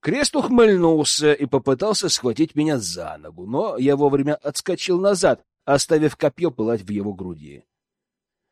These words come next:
Вот же ж сука! Получается, что точка сборки в его туловище. Но ведь его недавно полностью раздробили. И точка сборки должна быть уничтожена.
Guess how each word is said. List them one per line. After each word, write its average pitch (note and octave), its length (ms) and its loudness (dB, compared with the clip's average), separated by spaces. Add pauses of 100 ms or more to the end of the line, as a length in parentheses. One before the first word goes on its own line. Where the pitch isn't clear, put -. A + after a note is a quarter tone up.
(280)
Вот D3+ 220 -8
же E3 120 -8
ж - 100 -8
сука! - 520 -8
Получается, F3 500 -6
что - 160 -8
точка G3 320 -2
сборки C#3+ 460 -2
в C#3 60 -4
его C3+ 260 -2 (120)
туловище. A2+ 760 -4 (1300)
Но F#2+ 180 -6
ведь - 520 -6 (140)
его G2 340 -6
недавно F2+ 580 -10
полностью F2+ 720 -10
раздробили. A#2+ 960 -6 (1000)
И B2+ 120 -4
точка D#3 380 0
сборки C3+ 540 -2
должна A#2 420 -2
быть F#3+ 240 0
уничтожена. G3 840 -2